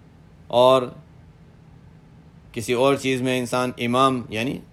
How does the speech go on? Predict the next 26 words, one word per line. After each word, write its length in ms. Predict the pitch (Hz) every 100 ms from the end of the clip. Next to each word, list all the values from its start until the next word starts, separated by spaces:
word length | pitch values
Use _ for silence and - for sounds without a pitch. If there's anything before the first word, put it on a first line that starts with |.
| -
خیر 260 | - 147
کے 160 | 135 104
کاموں 320 | 87 78 71
میں۔ 120 | 67 - -
عموماً 400 | 143 202 214 202
کا، 120 | 139
یہ 240 | 139 151 147
امام 300 | 139 156 160
کا 100 | 135
لفظ 240 | 147 147
خیر 220 | - 131
میں 120 | 135 123
استعمال 360 | 120 120 120
ہوتا 240 | 110 104 139
ہے، 60 |
لیکن 300 | 135 117 147
شر 220 | - 127 117
میں 140 | 117
بھی 140 | 147
استعمال 360 | 165 151 113 92
ہوتا 200 | 92 98
ہے، 80 | 76
اس 120 | -
لیے 100 | 147
کہ 80 | 143
مقتدی، 520 | 135 135 143 147 170